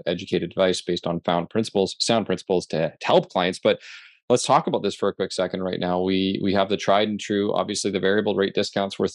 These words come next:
through the roof for the better part of, uh, a couple of years. And historically speaking, it's been a, it's been a great opportunity for a lot of clients. Um, we have,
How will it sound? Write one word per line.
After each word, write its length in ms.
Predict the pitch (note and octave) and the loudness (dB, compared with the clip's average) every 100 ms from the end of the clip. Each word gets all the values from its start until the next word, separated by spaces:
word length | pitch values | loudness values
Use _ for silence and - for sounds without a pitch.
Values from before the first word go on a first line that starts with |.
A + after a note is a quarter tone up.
| - - | -6 -2
through 140 | G#2+ | 0
the 80 | G#2 | 4
roof 300 | G#2+ G#2+ - - | 4 2 0 -6
for 80 | |
the 80 | F#2 | 0
better 200 | F#2 F#2 | 2 0
part 220 | - F#2 | 0 0
of, 160 | F#2 F2 - - | 0 -2 -8 0
uh, 120 | F#2 | 0
a 60 | F#2 | 0
couple 220 | G2+ F#2+ | 0 0
of 80 | G2+ | 2
years. 300 | A#2 F2+ F2+ | 2 2 0
And 180 | F2 | -2
historically 480 | F#2 F#2 G2+ G#2+ G2 | -4 -2 0 0 -2
speaking, 440 | - F#2 F2+ F#2+ F#2 | -2 -4 -2 -2 -2
it's 160 | - | -4
been 160 | - F#2 | -4 -2
a, 80 | F#2 - | -2 -4
it's 140 | - | -6
been 180 | F#2+ G2 | -2 0
a 60 | F#2+ | 2
great 180 | G2 F#2+ | 2 4
opportunity 460 | - - A2 A#2+ | 2 0 0 0
for 120 | - | 0
a 40 | F#2+ | 0
lot 140 | F2+ | 0
of 80 | F2+ | 0
clients. 400 | F#2 F#2+ A#2 - - - - - _ - | -2 -2 -2 -6 -16 -18 -18 -20 _ 0
Um, 560 | G2 F#2 F#2 F2+ F#2+ | 2 4 2 -2 -4
we 240 | - G2+ G2 | -2 2 2
have, 400 | G2 F#2+ F#2 F2+ | 2 2 2 -2